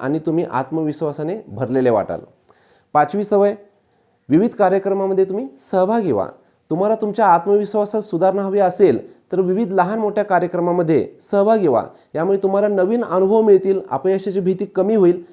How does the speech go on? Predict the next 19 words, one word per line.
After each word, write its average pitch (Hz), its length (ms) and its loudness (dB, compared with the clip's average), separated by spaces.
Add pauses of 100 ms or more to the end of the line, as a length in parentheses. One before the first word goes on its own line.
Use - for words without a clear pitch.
(160)
आणि 160 160 -2
तुम्ही 175 240 0
आत्मविश्वासाने 175 880 -4 (440)
परिपूर्ण 190 420 0
व्हाल. 101 260 -2 (640)
तर 151 100 0
मित्वार-, 170 480 2
मित्रांनो, 175 540 0 (240)
आत्मविश्वास 175 680 0
हे 190 60 2
जीवनातील 160 520 0 (100)
यशाचे 156 600 -2
खूप 170 180 -2
मोठे 151 260 -2
अंग 135 280 0
आहे. 131 200 2 (580)
या 151 200 4
पाच 170 540 0
टिप्स 175 340 -2